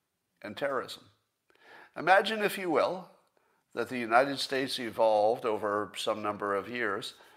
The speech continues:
to not have major, uh, major cities. You know, the cities just become something else. So that you don't have ten million people in one place.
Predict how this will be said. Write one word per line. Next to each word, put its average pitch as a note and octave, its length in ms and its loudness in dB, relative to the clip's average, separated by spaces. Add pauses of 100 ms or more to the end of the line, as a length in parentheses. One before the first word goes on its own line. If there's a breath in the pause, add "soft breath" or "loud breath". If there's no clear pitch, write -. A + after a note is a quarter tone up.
(260 soft breath)
to C#3+ 260 -4
not B2+ 400 4
have B2+ 480 0
major, A2+ 680 -4 (220)
uh, F#2+ 380 -2 (760)
major G#2 320 -6
cities. E3 500 -8 (920)
You G#2+ 140 -6
know, G2+ 40 -2
the G#2 140 -8
cities A2+ 400 -4
just A2 220 -8
become G#2+ 320 -6
something G#2 360 -4
else. G#2+ 300 -10 (460 loud breath)
So - 160 -4
that C#3 140 0
you B2+ 100 -2
don't C3 240 6
have C3 180 6
ten C3 240 2
million A#2+ 320 0
people A#2+ 320 -6
in F#2+ 140 -8
one F#2+ 160 -4
place. - 500 -12